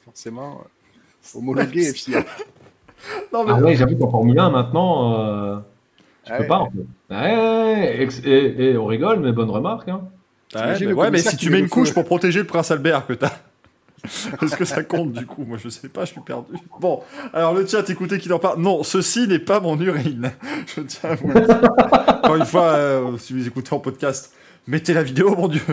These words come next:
Speaker 2: Ceci n'est pas, euh, n'est pas de l'urine, c'est simplement de, du, comment dire, du sirop de pêche avec de l'eau. Et ceci n'est pas non plus un shaker à vinaigrette.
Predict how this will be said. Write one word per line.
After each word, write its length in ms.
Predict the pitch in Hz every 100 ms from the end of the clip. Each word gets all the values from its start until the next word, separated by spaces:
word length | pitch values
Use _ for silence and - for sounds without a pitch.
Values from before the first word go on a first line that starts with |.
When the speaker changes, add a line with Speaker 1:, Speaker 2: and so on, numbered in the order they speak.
| - - -
Speaker 2:
Ceci 440 | - 127 - 208 202
n'est 100 | 120
pas, 200 | 147 156
euh, 260 | 135 110 117
n'est 140 | 135 120
pas 160 | 170
de 100 | 147
l'urine, 400 | 123 131 107 127
c'est 240 | 139 120 110 _ _
simplement 480 | 139 120 127 117 151 - - - _ 117
de, 320 | 104 107 101
du, 320 | 104 104 104
comment 220 | 120 120
dire, 160 | 113 107 _ -
du 100 | 113
sirop 260 | - 185 170
de 60 |
pêche 420 | - 131 131 - -
avec 200 | 117 110
de 80 |
l'eau. 180 | 104 127 - - - _
Et 220 | 214 277
ceci 480 | - 247 208 - 254
n'est 100 | 226
pas 160 | 190 185
non 140 | 180
plus 180 | - 220
un 80 | 185
shaker 400 | - 175 202 196
à 60 |
vinaigrette. 680 | 143 139 151 143 - -